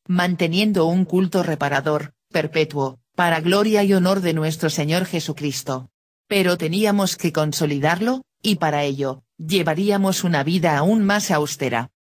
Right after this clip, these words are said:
Teníamos tan poco espacio y medios, que yo dormía en el suelo desnudo. Bajo la dirección de los padres jesuitas, la nueva familia religiosa,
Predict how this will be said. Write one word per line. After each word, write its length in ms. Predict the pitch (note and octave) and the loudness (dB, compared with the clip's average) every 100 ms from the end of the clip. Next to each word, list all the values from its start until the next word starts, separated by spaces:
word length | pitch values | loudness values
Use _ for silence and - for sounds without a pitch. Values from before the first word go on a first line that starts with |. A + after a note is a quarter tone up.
| _ | _
Teníamos 680 | A3+ G3 F#3+ D3+ C3 C3+ - | 2 6 4 4 0 -4 -2
tan 240 | E3+ E3 | 0 0
poco 320 | E3 F#3+ G3+ | 0 0 2
espacio 560 | E3+ E3 F#3 G3 E3+ C#3+ | 0 -2 -4 -4 -2 -2
y 100 | C#3+ | -2
medios, 580 | C#3+ C3+ C3+ C3+ B2+ - _ | -4 -6 -4 -4 -6 -10 _
que 220 | - F3 | 0 0
yo 160 | D3+ D#3 | 2 0
dormía 460 | C#3+ C#3 D#3+ E3 D3 | -2 -2 0 2 2
en 100 | D3 | 0
el 100 | C#3 | -4
suelo 340 | - G3 G#3+ | 0 2 4
desnudo. 600 | F#3 F3 D3+ B2+ A#2+ B2+ _ _ _ _ _ _ - | 2 0 -2 -2 -6 -8 _ _ _ _ _ _ -6
Bajo 360 | E3 D#3+ D#3 D#3+ | -2 0 2 2
la 140 | D3+ | 2
dirección 560 | D3+ D3 C#3 - G3 G3 | 0 -4 -4 0 0 2
de 100 | C#3+ | 0
los 220 | C3 - | -2 -2
padres 420 | F3+ G3+ G3+ G3 | -2 2 0 0
jesuitas, 800 | G3+ F#3 D3+ C#3+ C#3 C3+ C3+ - _ - | 0 -2 -2 -4 0 -2 -2 -10 _ -4
la 220 | F3 D#3+ | 0 2
nueva 300 | E3+ F3+ D#3 | 2 2 0
familia 480 | D#3 D3 F3+ F#3 D#3+ | -2 -2 0 2 0
religiosa, 800 | D#3+ D3+ C#3 D#3+ C#3 C3+ B2+ | 0 -4 -2 -2 -2 -4 -6